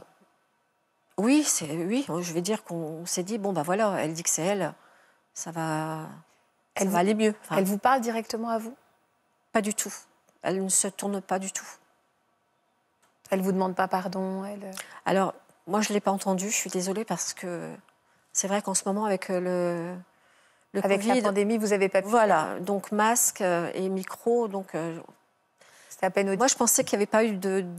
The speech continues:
Speaker 1: de, de pardon ou d'excuses de demander, mais ma belle-fille m'a dit que si.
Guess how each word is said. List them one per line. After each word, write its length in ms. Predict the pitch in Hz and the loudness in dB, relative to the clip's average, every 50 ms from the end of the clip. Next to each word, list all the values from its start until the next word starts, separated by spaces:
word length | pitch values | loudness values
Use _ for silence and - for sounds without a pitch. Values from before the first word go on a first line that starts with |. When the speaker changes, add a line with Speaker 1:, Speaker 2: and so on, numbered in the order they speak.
| 175 | -8
Speaker 1:
de, 140 | 180 180 175 | -6 -4 -4
de 440 | 170 170 180 180 170 170 170 185 175 | -2 -2 -2 -2 -2 -2 -4 -6 -2
pardon 500 | - 190 180 175 196 175 208 220 233 226 | 0 0 2 2 2 2 2 2 2 0
ou 40 | 190 | 0
d'excuses 560 | 170 185 180 - - - - - 208 196 185 | 0 0 0 0 -2 -2 -4 -4 -4 -2 -2
de 100 | 190 190 | -2 -2
demander, 500 | 180 180 180 175 180 190 185 214 233 233 | -2 0 0 0 0 0 0 0 0 0
mais 300 | 226 202 185 180 180 175 | 0 0 0 0 0 0
ma 100 | 175 175 | 0 0
belle-fille 340 | 170 185 180 - - 220 214 | 0 0 -2 -2 -4 -4 -4
m'a 80 | 202 | -4
dit 140 | 180 185 208 | -4 -4 -2
que 80 | - - | 0 0
si. 380 | - - - - - - - | 2 0 0 -2 -6 -10 -14